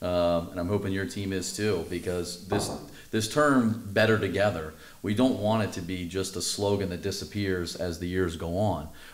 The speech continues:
We want people to look back on this and be like, "Wow, like, what a great partnership this was. This, these guys are better together, and they did both solve the issues that they both had."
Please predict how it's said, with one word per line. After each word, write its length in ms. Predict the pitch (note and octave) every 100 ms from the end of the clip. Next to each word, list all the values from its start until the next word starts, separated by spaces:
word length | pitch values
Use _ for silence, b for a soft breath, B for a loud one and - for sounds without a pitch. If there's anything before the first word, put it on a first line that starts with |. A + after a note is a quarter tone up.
| -
We 100 | G#2+
want 260 | A2+ G#2 A2
people 260 | G2 F#2+
to 60 | F#2
look 200 | G#2 -
back 280 | G2 G2 F2+
on 100 | F2
this 180 | E2+
and 80 | F2
be 40 | E2+
like, 160 | E2
"Wow, 300 | F#2 F#2 D#2+
like, 140 | E2+ D#2+ -
what 160 | C3
a 80 | F#2+
great 460 | D2+ E2 G2+ G2 -
partnership 560 | F#2 E2 E2+ - -
this 200 | E2 -
was. 300 | E2+ D#2+ E2
This, 200 | G2+ A2
these 280 | - G#2+ C#3
guys 260 | G2+ F2+ -
are 300 | G2 G#2 G#2
better 300 | F2+ F2+ E2+
together, 500 | - F2 F2 E2+ F2
and 60 | F2
they 120 | F#2
did 440 | E2 A#2 A2+ G2 G#2
both 240 | F#2+ -
solve 480 | - G2 F#2+ E2+ - B B B -
the 140 | G2
issues 340 | G2 G2 F#2 E2+
that 160 | E2
they 100 | E2+
both 200 | E2 D#2+
had." 280 | - C2+ A1+